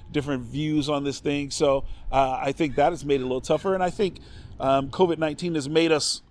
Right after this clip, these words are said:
politicize a, a virus. And now it really, you know, causes a lot of friction from time to time when you're just having regular conversation and maybe even talking about, "Oh, I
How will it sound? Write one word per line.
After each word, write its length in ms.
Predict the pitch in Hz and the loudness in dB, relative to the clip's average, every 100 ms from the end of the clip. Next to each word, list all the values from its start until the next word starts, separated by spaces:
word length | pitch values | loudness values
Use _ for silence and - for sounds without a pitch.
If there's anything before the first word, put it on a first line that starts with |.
| _ | _
politicize 1000 | - 156 175 175 - 127 127 120 117 - - _ _ 135 | -4 2 4 4 4 4 4 2 -2 -12 -18 _ _ 0
a, 240 | 131 127 | 2 2
a 140 | 139 135 | 0 -4
virus. 640 | 113 143 175 104 - - - _ _ - | 2 4 6 2 -6 -10 -12 _ _ -4
And 260 | 131 131 | -2 0
now 460 | 131 160 160 147 139 | 2 4 6 4 0
it 220 | 147 143 - | -4 -4 -4
really, 460 | 135 147 147 131 - | 0 2 2 -2 -8
you 100 | 139 | -4
know, 220 | 127 123 - _ - - | -4 -4 -12 _ -10 -2
causes 280 | 170 147 143 | 0 0 0
a 60 | |
lot 200 | 147 147 | 2 2
of 80 | 135 | 0
friction 520 | - 175 160 - 135 | -6 -6 -4 -6 -6
from 160 | 123 123 | -8 -6
time 240 | 143 131 | -2 -2
to 60 | 127 | -4
time 360 | 127 139 131 131 - - | -6 -6 -6 -8 -18 -10
when 140 | 147 | -4
you're 160 | 156 147 | -2 -2
just 80 | 165 | 4
having 200 | 160 151 | 4 6
regular 260 | 147 151 139 | 2 4 0
conversation 800 | 160 147 139 - 165 - 120 120 - _ | 0 -2 -2 0 0 -2 -6 -10 -18 _
and 320 | 127 135 131 139 | -4 -2 0 2
maybe 220 | 151 143 | 2 2
even 140 | 139 | -4
talking 340 | 127 151 147 147 | -2 -2 0 -2
about, 300 | 135 139 139 | 0 2 4
"Oh, 220 | 151 147 | 6 6
I 60 | 131 | 4